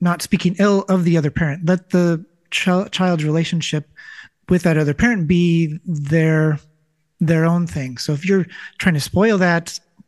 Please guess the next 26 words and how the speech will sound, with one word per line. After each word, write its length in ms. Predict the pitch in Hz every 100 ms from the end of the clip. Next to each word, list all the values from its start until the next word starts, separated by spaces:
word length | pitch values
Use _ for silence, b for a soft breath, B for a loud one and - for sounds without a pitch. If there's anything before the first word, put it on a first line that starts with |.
| -
consciously 420 | 190 170 165 160
or 100 | 139
unconsciously, 840 | 190 202 175 156 139 - 151 143 B B B B B _ _
as 120 | 165 160
Katie 240 | 175 160
mentioned, 320 | 160 160 165
not 140 | 165 160
only 220 | 160 156
does 220 | 151 135
it 120 | 151
look 160 | 156 - _ _ _ _ _ _ _ _
bad 280 | 156 147 139
for 140 | -
you, 220 | 160 285
maybe 280 | 233 190 185
it 60 | 170
comes 240 | 185 160
back 280 | 170 170 170
and 100 | 170
it 120 | 208 196
looks 200 | 175 -
bad 340 | 175 165 156 - B B B B _ 160
on 200 | 156 170
you, 460 | 262 233 185 208 -
and 220 | 190 180
they 400 | 180 180 180 170